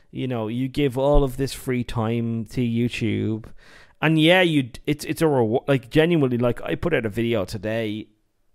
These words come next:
or yesterday, sorry, and it might make me thirty bucks, and, like, you get reward in thirty bucks, and that's crazy. Wolfie did three videos of that for his first one hundred dollar donation that he ever gave to me.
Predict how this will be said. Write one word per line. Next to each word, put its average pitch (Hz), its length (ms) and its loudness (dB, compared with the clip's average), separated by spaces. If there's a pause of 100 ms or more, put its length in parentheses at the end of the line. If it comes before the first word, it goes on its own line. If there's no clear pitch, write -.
(840)
or 139 180 0
yesterday, 123 640 -2
sorry, 113 320 -6
and 95 100 -8
it 110 80 -6
might 135 260 -6
make 110 280 -6
me 120 80 -8
thirty 107 340 -10
bucks, - 500 -8
and, 135 140 -4
like, 135 220 -4
you 135 40 -12
get 160 280 -2
reward 123 460 -4
in 104 140 -4
thirty 120 300 -8
bucks, 127 380 -8
and 117 80 -8
that's - 160 -14
crazy. 147 540 -10 (580)
Wolfie 220 480 -2
did 165 320 -2
three 156 440 -4
videos 165 460 -2
of 127 60 -8
that 107 280 -10
for - 200 -10
his 110 160 -8
first - 380 -8
one 123 120 -8
hundred 113 260 -12
dollar 101 420 -14 (120)
donation 110 420 -6
that 95 80 -14
he 90 80 -12
ever 98 140 -16
gave 87 200 -14
to - 60 -20
me. - 200 -20